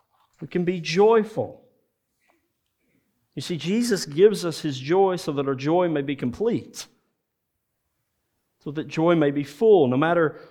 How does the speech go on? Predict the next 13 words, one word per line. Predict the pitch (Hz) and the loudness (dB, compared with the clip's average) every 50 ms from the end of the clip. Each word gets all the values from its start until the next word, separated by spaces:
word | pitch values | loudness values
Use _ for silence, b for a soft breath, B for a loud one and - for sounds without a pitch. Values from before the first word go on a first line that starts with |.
| B B | B B
what | - 131 160 190 226 - | 4 6 6 6 6 4
happens | - - - 202 196 190 - 185 175 165 147 - | -2 -4 -2 -2 -2 -2 -2 -2 -2 -2 -2 -4
in | - 165 170 180 185 185 | -2 0 0 0 2 0
this | 185 175 165 - 151 | -4 -4 -6 -6 0
life, | 151 151 139 131 131 135 - - | 2 2 4 4 0 -2 -6 -10
you | 143 135 147 180 208 220 220 | -10 -6 -4 -2 0 0 0
and | 214 202 180 | 0 -2 -2
I, | 147 160 156 151 151 151 156 147 - | -2 -2 0 0 0 0 -2 -2 -2
as | - 147 151 165 185 190 180 | 0 2 2 2 2 -2 -4
believers | - 180 175 160 147 156 180 208 196 202 196 175 - - | -6 -6 -4 -2 0 0 0 0 -2 -4 -4 -6 -6 -2
in | 175 170 185 190 196 190 | 0 0 0 0 -2 -6
Christ | - - 185 175 170 160 - - | -4 -2 0 0 0 -2 -6 -10
Jesus, | 143 139 131 123 120 120 - 120 131 131 - - - | -8 -6 -4 -4 -6 -8 -10 -12 -12 -14 -16 -20 -20